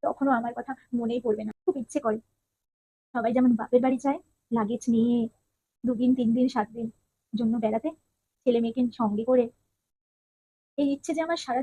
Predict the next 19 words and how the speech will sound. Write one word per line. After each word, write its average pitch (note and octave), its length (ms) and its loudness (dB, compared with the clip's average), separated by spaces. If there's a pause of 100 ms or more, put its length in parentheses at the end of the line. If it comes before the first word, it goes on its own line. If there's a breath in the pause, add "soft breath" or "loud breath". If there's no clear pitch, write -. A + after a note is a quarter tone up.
জীবন C#4+ 340 0
অপূর্ণ A3+ 260 0 (120)
রয়ে G#3+ 160 2
যাবে। G#3+ 140 -8 (560)
ভগবানের A#3+ 420 -2
কাছে B3+ 200 -6
বলি, B3+ 140 -4 (240 soft breath)
"ভগবান, A#3+ 320 0 (180 soft breath)
পরের A3+ 320 0
জীবনে D4+ 260 -4
যেন D#4 100 2 (160)
আমার B3 200 2
এই C4+ 120 0
ইচ্ছেটা D#4+ 400 -2
তুমি B3+ 120 0
পূরণ A3+ 300 -6
করো, - 160 -8 (440)
একটা - 220 -20
সুন্দর A3+ 220 0